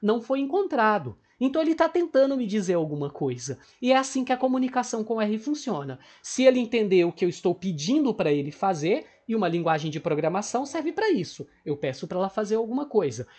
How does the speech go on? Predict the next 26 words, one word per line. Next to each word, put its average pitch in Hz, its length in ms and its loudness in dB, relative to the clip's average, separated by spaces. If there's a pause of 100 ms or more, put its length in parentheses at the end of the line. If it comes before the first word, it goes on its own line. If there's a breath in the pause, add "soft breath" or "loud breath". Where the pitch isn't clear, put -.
(100)
O 185 120 4
R 214 160 6
é - 20 4
uma 269 160 4
linguagem 247 400 2
específica. 262 760 -4 (180 soft breath)
Serve 170 340 -4
pra 202 140 -8
fazer 196 280 -2
coisas 190 340 -4
ligadas 180 500 -4
à 151 60 -2
estatística, 220 840 -4
análise 135 380 -4
de 120 120 -12
dados, 175 600 -2
visualização 170 680 -6
de 196 120 -6
dados. 135 480 -10 (360 loud breath)
Eu 180 140 4
peço 160 360 -2
pra 175 120 0
ele 175 100 -4
fazer 214 300 -2
uma 240 200 -4
coisa, 254 400 -2